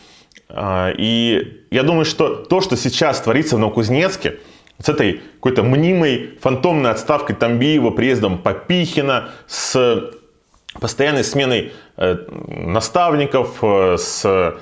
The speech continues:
каким-то хаотичным менеджментом, с тем, что команда вроде как,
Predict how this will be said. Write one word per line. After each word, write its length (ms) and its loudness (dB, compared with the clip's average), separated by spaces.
каким-то 300 0
хаотичным 540 0
менеджментом, 680 0
с 80 -8
тем, 140 0
что 420 -2
команда 500 2
вроде 340 2
как, 360 -2